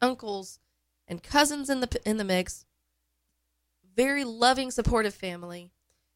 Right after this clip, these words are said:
You know, mom and dad are together. We, we both work good jobs with good insurance and a nice home and a nice neighborhood. They're gonna go to a good school. You know, Greg and I, I mean, we're just starting into this, but we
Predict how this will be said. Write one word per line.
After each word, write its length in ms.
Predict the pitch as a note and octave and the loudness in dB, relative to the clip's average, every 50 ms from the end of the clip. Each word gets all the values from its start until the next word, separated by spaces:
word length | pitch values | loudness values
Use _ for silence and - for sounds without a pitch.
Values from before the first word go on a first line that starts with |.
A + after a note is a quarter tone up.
| _ _ _ | _ _ _
You 120 | G#3 G3+ | -4 0
know, 200 | G3 F#3 F3+ F3+ | 2 2 2 2
mom 280 | F3+ F#3+ G3+ A#3 C4+ C#4+ | 0 2 2 2 2 2
and 100 | C#4+ C4 | 2 4
dad 180 | B3+ B3 A#3+ A#3+ | 4 4 4 4
are 60 | A#3 | 2
together. 440 | G#3+ G#3 G3+ F#3+ F#3+ F#3+ F#3+ F#3+ F#3+ | -2 0 0 0 0 0 -2 -2 -4
We, 180 | G3+ A#3+ B3 A3+ _ _ _ _ | -4 -6 -8 -8 _ _ _ _
we 160 | G3+ A3+ C4 | 0 0 2
both 260 | C4 C#4+ C#4 C4 C4 - | 4 6 6 6 6 4
work 360 | A3+ A3 G#3+ - - F3 _ | 2 2 2 0 -4 -14 _
good 240 | - C4+ D4+ B3 A3 | -4 -4 -4 -2 0
jobs 400 | C4 B3+ A#3+ A#3+ A#3 A3+ G3+ F#3 | 0 0 2 2 0 -2 -4 -8
with 260 | D#3 - _ D#3+ _ | -10 -10 _ -18 _
good 240 | - B3 D4 D4+ D4 | 0 2 2 4 2
insurance 540 | C#4+ C#4 C4 - - A#3+ A3+ A3 G#3+ - - | 0 -2 -2 -4 -6 -6 -6 -6 -8 -10 -14
and 80 | F3 | -16
a 60 | F3 E3+ | -16 -14
nice 400 | E3 F3+ G3+ A#3 C4+ C#4+ - - | -6 -2 0 0 0 0 -2 -4
home 240 | C4 B3+ B3+ B3 | -4 -4 -4 -4
and 100 | A#3 F#3+ | -6 -6
a 40 | F3 | -8
nice 380 | E3+ E3+ F3 G3+ A3+ A#3+ A3+ - | -8 -2 0 2 2 2 0 -4
neighborhood. 380 | A#3 A#3 A3+ A3+ A3+ A#3 A#3 | -6 -2 0 0 2 2 2
They're 100 | G#3+ A3 | 2 2
gonna 140 | A3 G#3 F3+ | 2 2 -2
go 120 | F3 - - | -2 -6 -8
to 60 | F#2 | -10
a 140 | - _ _ | -14 _ _
good 160 | C4+ C#4 A#3 | -4 -4 -2
school. 680 | - - - - B3 A#3+ A#3 A3+ A3+ A3+ A3+ A3+ A3 - _ _ _ _ _ _ _ _ _ _ _ | -4 -8 -6 0 4 6 6 6 6 6 4 0 -2 -6 _ _ _ _ _ _ _ _ _ _ _
You 120 | G#3+ G#3+ | -4 -2
know, 420 | G#3 G3 F#3+ F#3 F#3 F#3 F#3 - - _ _ _ _ _ | 0 2 4 4 4 2 0 -4 -10 _ _ _ _ _
Greg 280 | - G#3 A3 A#3+ C4 B3+ | 0 2 2 2 2 0
and 100 | C4 B3 | -2 -2
I, 520 | A3+ A3+ A3 A3 A3 A3 G#3+ G#3+ A3 A3 - _ _ _ _ _ _ _ _ _ _ | -2 0 0 0 0 0 -2 -4 -6 -10 -14 _ _ _ _ _ _ _ _ _ _
I 40 | G3+ | -8
mean, 120 | F#3+ F#3+ | -6 0
we're 100 | G3 G#3+ | 0 2
just 160 | A3 B3+ C4+ - | 2 2 2 4
starting 200 | D4+ C4+ A3 A3+ | 4 4 4 4
into 120 | A#3+ A#3 | 2 2
this, 140 | G3+ F#3+ F#3+ | 2 0 0
but 140 | - E3+ - | 0 -2 -4
we 460 | F#3+ G#3 A3+ A#3 A#3 A#3 A#3 A#3 - | -2 -4 -4 -4 -4 -4 -4 -4 -6